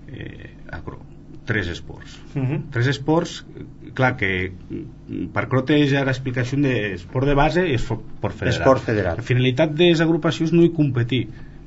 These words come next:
Speaker 1: en cap d'altre esport, ni competir en cap entitat que hagi esport federat. No. Nosaltres el que volem és fomentar a nivell escolar la pràctica de l'esport.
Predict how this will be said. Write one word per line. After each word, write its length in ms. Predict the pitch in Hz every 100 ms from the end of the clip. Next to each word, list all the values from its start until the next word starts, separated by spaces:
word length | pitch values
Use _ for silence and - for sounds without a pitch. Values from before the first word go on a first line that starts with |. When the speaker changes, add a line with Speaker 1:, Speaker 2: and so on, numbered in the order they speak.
| - -
Speaker 1:
en 120 | 107 101
cap 240 | 123 -
d'altre 320 | 82 85 -
esport, 320 | 80 - - - - - - - - 104
ni 100 | 90
competir 500 | 95 90 98 131 139 - - - 101
en 100 | -
cap 240 | 107 -
entitat 540 | 110 113 113 120 120
que 100 | 120
hagi 300 | 101 104 113 123 120 104
esport 320 | 90 - 90
federat. 340 | - 85 78 78 - -
No. 160 | 87 85 - - - - -
Nosaltres 400 | 95 90 90 123
el 100 | 107
que 80 | -
volem 340 | 80 95 101 107
és 120 | 120
fomentar 420 | 90 82 85 104
a 20 |
nivell 240 | 90 92 98
escolar 500 | - 120 117 127 -
la 160 | 87 87
pràctica 400 | 80 82 80 78
de 80 |
l'esport. 380 | 76 - 80 73